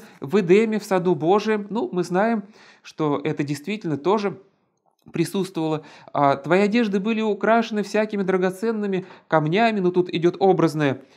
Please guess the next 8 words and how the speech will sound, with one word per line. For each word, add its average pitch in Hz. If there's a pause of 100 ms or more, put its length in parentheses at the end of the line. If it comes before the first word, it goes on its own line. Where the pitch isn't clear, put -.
(360)
а, 139
описание. 214
Потом 175
сказано: 147 (240)
«Ты 202
был 226
помазанным 214
херувимом, 214